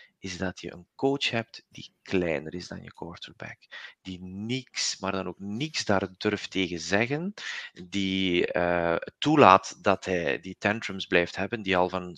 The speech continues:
van dag één dit seizoen veel mensen opvallen. Veel spelers waarschijnlijk ook niet leuk vinden om dat elke keer te onder hun voeten te moeten krijgen, terwijl dat hij zelf de bal te laag, te hoog, te weet ik veel schijnt. Dus er ligt wel heel wat blame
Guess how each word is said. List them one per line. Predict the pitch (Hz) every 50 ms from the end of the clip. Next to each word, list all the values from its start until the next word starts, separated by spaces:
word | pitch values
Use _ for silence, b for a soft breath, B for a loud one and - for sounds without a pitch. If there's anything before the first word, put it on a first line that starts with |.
| - - -
van | - - - 90 85
dag | 87 85 - - -
één | - 120 117 113 107
dit | 90 95 - -
seizoen | - 87 87 - 92 90 87 85 - B B B B B B
veel | _ - 107 104 98
mensen | 90 92 87 - - -
opvallen. | - - - - 98 92 90 87 87 B B B B B _
Veel | _ - 113 107 101
spelers | - - - - 117 113 110 98 92 - -
waarschijnlijk | - 85 - - - - 98 95 92 92 - -
ook | - 98 92 - -
niet | 95 98 107 104 -
leuk | 104 98 98 95 -
vinden | - - 98 95 92 90
om | 92 90
dat | 90 - -
elke | 92 92 90 - 90
keer | - - 95 -
te | - -
onder | - 92 92 92 87
hun | 85 82
voeten | - - - -
te | - 107
moeten | 101 101 - 92
krijgen, | - 98 98 95 95 -
terwijl | - - 92 90
dat | 90 90 -
hij | - 85 - _ _
zelf | - - - - 107 101 104 95 90
de | - 87
bal | - 92 90 90
te | - -
laag, | 87 92 92 90 - -
te | 98
hoog, | 92 92 92 92 -
te | - -
weet | 85 87
ik | - - -
veel | - - -
schijnt. | - - - - - B B B B B B B B B
Dus | - 110 - -
er | 117 120
ligt | 151 156 - -
wel | 151 139 123
heel | 107 101 104 113 123 120 117
wat | 101 101 104 - - - - -
blame | - 92 92 104 98 101 104 107 107 113 113 117 117 120